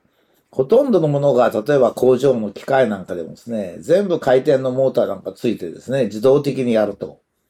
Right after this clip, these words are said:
いうふうになりました。で、千九百九十年のバブルの崩壊っていうのはあれ何を言ってたかというとですね、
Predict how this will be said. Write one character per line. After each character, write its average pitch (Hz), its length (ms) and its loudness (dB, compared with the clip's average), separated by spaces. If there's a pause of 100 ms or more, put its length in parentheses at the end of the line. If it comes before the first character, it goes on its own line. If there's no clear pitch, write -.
(200)
い 185 100 0
う - 20 6
ふ 196 60 6
う - 20 4
に 147 80 2
な 113 80 2
り 101 80 0
ま 90 100 -10
し - 160 -20 (560)
た。 - 60 -12
で、 143 100 0
千 - 220 0
九 233 80 0
百 170 140 2
九 175 180 2
十 202 180 0
年 139 300 -2
の 120 420 -4 (380)
バ 165 140 2
ブ 208 100 2
ル - 20 2
の 151 120 2
崩 123 180 4
壊 120 240 0
っ - 20 -6
て - 60 -16
い - 20 -14
う 107 40 -4
の 104 60 -2
は 110 60 -2
あ - 20 -2
れ 107 120 0
何 202 380 0
を 104 300 0 (200)
言 107 100 -4
っ 107 40 -4
て 143 220 -2
た 104 120 2
か 85 140 -8
と - 120 -14
い 92 40 -8
う - 20 -16
と 82 120 -14
で 76 80 -16
す - 120 -12
ね、 123 320 -2